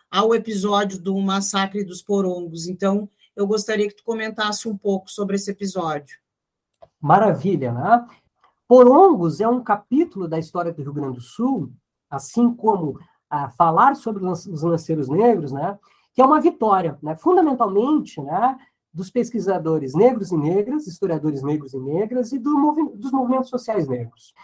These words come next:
Speaker 2: Mas o massacre de Porongos, ele é o, a, o que carrega o grande exemplo dessa contradição da história da Guerra dos Farrapos,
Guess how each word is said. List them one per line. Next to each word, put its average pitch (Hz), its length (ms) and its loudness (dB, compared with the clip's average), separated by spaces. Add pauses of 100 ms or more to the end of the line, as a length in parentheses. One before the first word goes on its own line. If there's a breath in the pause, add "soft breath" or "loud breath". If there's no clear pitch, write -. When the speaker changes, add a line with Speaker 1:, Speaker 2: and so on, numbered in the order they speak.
(200 soft breath)
Speaker 2:
Mas 202 220 4
o 247 60 8
massacre 233 420 4
de 170 80 -10
Porongos, 277 720 2 (280)
ele 226 320 -2
é 269 80 6
o, 311 60 8
a, 233 360 2
o 233 60 -6
que 311 140 -16
carrega 247 680 0
o 202 80 -14
grande 302 360 4
exemplo 226 420 0
dessa 190 300 -6
contradição 180 800 -6
da 156 80 -6
história 147 320 -10
da 139 80 -14
Guerra 127 180 -14
dos 123 120 -18
Farrapos, 113 640 -14